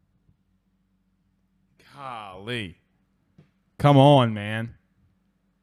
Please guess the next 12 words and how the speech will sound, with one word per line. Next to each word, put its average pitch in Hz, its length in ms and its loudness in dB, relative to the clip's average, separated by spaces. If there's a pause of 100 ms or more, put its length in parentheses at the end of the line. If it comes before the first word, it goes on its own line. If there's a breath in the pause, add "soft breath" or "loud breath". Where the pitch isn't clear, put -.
(680)
What, 160 460 -2
Lars, 160 440 2
I, 156 300 0
I'm 151 80 2
very 170 300 0
interested. 120 440 -2
What 147 140 4
are 180 40 0
you 170 140 0
losing 151 300 4
faith 139 340 -2
in? 98 220 -10